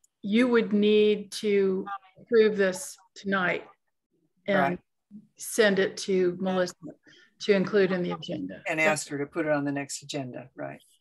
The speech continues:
Speaker 1: I think that, I mean, if you look at the <clears throat> website, they have a lot of, um, formidable endorsements. They've got Jackie Spear, they've got Anna Eshu,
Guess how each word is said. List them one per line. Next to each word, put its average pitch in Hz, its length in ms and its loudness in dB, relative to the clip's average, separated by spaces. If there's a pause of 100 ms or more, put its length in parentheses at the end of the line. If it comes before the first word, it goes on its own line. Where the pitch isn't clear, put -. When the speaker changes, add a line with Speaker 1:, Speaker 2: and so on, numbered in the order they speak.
(280)
Speaker 1:
I 226 160 4
think 277 500 2
that, 220 280 2 (440)
I 226 80 4
mean, 214 180 2
if 208 140 0
you 254 140 -2
look 247 240 4
at 254 180 -4
the 214 380 -2 (140)
<clears throat> - 160 -6
website, 220 760 2
they 226 200 2
have 202 360 0 (800)
a 214 80 0
lot 214 380 2
of, 196 240 2 (160)
um, 190 320 -6 (420)
formidable 202 880 2 (360)
endorsements. 196 760 -4
They've 196 200 2
got 196 280 0
Jackie 190 360 0
Spear, 185 420 -4
they've 180 240 -4
got 180 320 -4
Anna 190 260 -4
Eshu, 190 540 -4